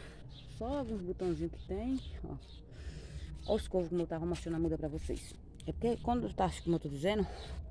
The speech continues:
ó, cheio de areia as folhas, ó. Areia, dá aquele, aqueles bichinhos, né? Que dá. Esque-, esqueci o nome disso que tem.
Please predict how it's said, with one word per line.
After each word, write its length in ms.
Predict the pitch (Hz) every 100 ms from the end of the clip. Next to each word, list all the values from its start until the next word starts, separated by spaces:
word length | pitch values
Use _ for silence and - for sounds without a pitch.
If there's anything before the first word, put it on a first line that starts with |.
| - -
ó, 120 | 156
cheio 280 | - 180 165
de 60 |
areia 320 | 202 170 175 - -
as 160 | 151 120
folhas, 340 | - 180 160
ó. 220 | - - - - - -
Areia, 480 | 147 147 175 180 156
dá 120 | 160
aquele, 360 | - 160 151 - - - - - - -
aqueles 420 | 156 151 151 -
bichinhos, 720 | 151 143 - 160 175 202 196
né? 220 | 190 233 - - - - - - - - - - - -
Que 80 |
dá. 380 | 151 151 156 196 - - - - - - - -
Esque-, 440 | - 190 185 -
esqueci 400 | - - 160 170
o 40 | 170
nome 420 | 160 160 160 160 143
disso 200 | 143 -
que 120 |
tem. 120 | 156